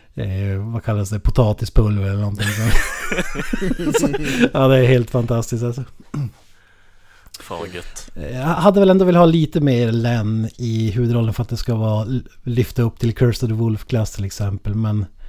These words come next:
Speaker 1: mm, ja, jag tycker den här var betydligt mer underhållande än den första. Eh, så gillar man B-movie slack och har sett Len på Red Letter Media YouTube-kanalen kanske, så tror jag att det är något för dig.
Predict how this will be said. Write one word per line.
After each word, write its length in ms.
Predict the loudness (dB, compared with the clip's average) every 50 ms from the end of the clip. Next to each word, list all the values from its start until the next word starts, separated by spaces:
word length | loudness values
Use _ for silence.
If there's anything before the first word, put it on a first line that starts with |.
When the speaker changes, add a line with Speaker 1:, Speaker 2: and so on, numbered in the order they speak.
| -16 -16 -16 -16 -14 -14 -14 -14 -16 -16 -16 -14 -14 -16 -16 -16 -16
Speaker 1:
mm, 340 | -14 -10 -8 -6 -6 -6 -4 -4
ja, 160 | -2 0 2 2
jag 200 | 2 2 0 0
tycker 160 | 2 2 4
den 160 | 4 6 6
här 120 | 6 6
var 80 | 6 4
betydligt 500 | 4 2 4 4 2 2 2 0 -2 0
mer 220 | 0 0 2 2
underhållande 680 | 0 0 0 0 0 0 0 0 0 0 0 0 0 -2
än 340 | -2 -2 -2 -2 -2 -2 -2
den 100 | -4 -4
första. 380 | -4 -6 -6 -6 -6 -6 -6 -6 -6 -6 -10 -20 -20 _ -14
Eh, 280 | -12 -10 -8 -8 -8 -10 -12 -12
så 320 | -8 -4 -2 -2 -2 -4 -8 -4
gillar 200 | 0 2 2 4
man 220 | 6 6 4 4 4
B-movie 520 | 6 6 6 6 4 4 4 2 2 0 -2
slack 600 | -2 -2 -2 -2 -2 -4 -6 -8 -16 -20 -20 -16 -12
och 400 | -8 -8 -8 -8 _ _ -20 -20 -20 -20 -20
har 580 | -14 -10 -6 -4 -2 -2 -2 0 -2 -2 -4 -6 -10 -20 -20 -20 -20 -20 -20 -20 -20 -20 -20 -20 -20 -20 -16
sett 360 | -14 -6 0 0 0 0 0
Len 300 | 0 0 2 2 2 2
på 140 | 2 2 2
Red 220 | 4 2 0 0 -2
Letter 180 | -2 -2 0
Media 420 | 0 0 2 0 0 0 0 0 -2
YouTube-kanalen 800 | -2 -2 -2 -2 -4 -6 -6 -4 -2 0 0 0 -2 -2 -4
kanske, 340 | -4 -4 -4 -4 -4 -6 -8
så 400 | -6 -6 -6 -4 -4 -4 -4 -4 -6 -8 -14 -12
tror 220 | -8 -6 -4 -2 -2
jag 60 | -4
att 80 | -6 -6
det 120 | -6 -6
är 60 | -4 -2
något 640 | -2 -2 -2 -2 -4 -6 -6 -6 -8 -8 -10 -12 -14 -18
för 340 | -14 -8 -6 -4 -4 -4
dig. 600 | -4 -4 -4 -4 -4 -4 -4 -6 -6 -6 -8 -10